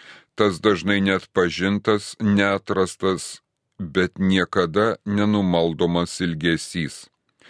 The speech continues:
Tas vidinis nerimas. Jis neleidžia mums nurimti. Nepažinę jo, mes griebėmės prievartos. Žudom, plėšiam, prievartaujam. Nes taip alkstam ir trokštam to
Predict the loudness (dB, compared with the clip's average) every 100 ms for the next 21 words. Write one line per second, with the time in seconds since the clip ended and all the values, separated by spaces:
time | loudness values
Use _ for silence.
0 | -20 -20 _ 0 0 0 -2 0 2 2
1 | 2 0 0 0 -2 -4 -8 -12 -18 _
2 | _ _ _ _ -4 -2 0 0 2 2
3 | 2 0 0 2 0 -2 0 2 2 0
4 | -2 -8 -14 -16 _ _ -20 -20 -12 -2
5 | 0 2 0 0 0 2 2 4 4 4
6 | 2 0 0 0 -2 0 2 2 0 0
7 | -2 -4 -6 0 2 2 -2 -4 -8 -8
8 | -14 -20 -20 -20 -12 -8 0 2 2 0
9 | -2 -6 -4 2 4 2 0 -2 -2 -2
10 | -2 0 2 2 0 0 2 4 2 0
11 | -2 -6 -12 _ -20 -20 _ 0 2 0
12 | 0 0 0 0 2 2 0 0 2 4
13 | 2 0 2 2 0 0 0 0 2 4
14 | 4 2